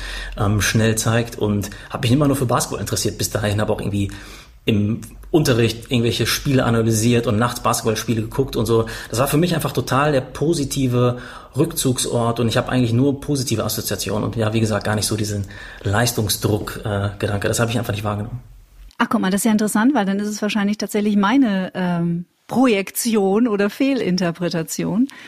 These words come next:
Speaker 1: Also ich würd, ich würd gar nicht sagen, dass es nicht diese Welt auch gibt, die du gerade, äh, da beschreibst. Deswegen, ich gl-, ist, glaub ich, Fehlinterpretation,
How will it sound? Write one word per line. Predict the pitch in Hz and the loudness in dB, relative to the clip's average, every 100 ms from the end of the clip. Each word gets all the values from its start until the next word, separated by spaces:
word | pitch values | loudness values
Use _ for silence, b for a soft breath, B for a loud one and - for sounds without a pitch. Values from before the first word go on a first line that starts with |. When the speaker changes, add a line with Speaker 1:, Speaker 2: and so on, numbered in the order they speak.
| B B | B B
Speaker 1:
Also | 143 139 | -2 2
ich | |
würd, | 170 160 | 2 2
ich | 120 | 2
würd | 175 | 2
gar | 175 | 2
nicht | 143 139 | 0 0
sagen, | 131 131 | 0 0
dass | 117 120 | 0 -2
es | - - | -6 -2
nicht | 120 - | -2 -2
diese | 143 127 110 | 0 2 2
Welt | 113 | 2
auch | 104 101 | 0 0
gibt, | 156 - | -2 -4
die | 123 | -6
du | 117 107 | -4 -2
gerade, | 101 101 101 107 - 101 104 104 123 - | -2 0 0 -2 -2 -2 -2 -4 -8 -8
äh, | 110 | -4
da | 101 | -2
beschreibst. | 98 104 98 | -2 -2 -4
Deswegen, | 123 107 104 113 | -2 -2 0 -2
ich | 120 | -4
gl-, | - - - B B | -4 -4 -6 B B
ist, | - | -2
glaub | 107 | 0
ich, | 98 | 0
Fehlinterpretation, | - 131 123 117 110 - 110 107 | 2 2 2 0 -2 -2 0 0